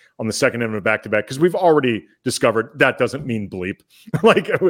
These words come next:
every single time they've had a ton of rest heading into the second end of a back-to-back,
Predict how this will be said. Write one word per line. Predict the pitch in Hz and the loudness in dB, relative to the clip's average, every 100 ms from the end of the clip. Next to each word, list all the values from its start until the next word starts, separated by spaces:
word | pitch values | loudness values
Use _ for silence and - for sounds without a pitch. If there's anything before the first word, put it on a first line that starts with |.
| 214 175 - | -2 -4 2
every | 196 220 220 | 4 4 2
single | - 180 151 | 0 -2 0
time | 135 135 123 | 0 -2 0
they've | 120 | -2
had | 120 110 | 0 -2
a | |
ton | - 120 | -2 -4
of | 113 | -2
rest | 110 104 | -2 -2
heading | 120 117 | -4 -6
into | 110 | -6
the | 104 | -6
second | 123 110 110 | -6 -6 -8
end | 104 | -8
of | |
a | 95 | -6
back-to-back, | 104 101 - 101 104 | -6 -6 -6 -6 -6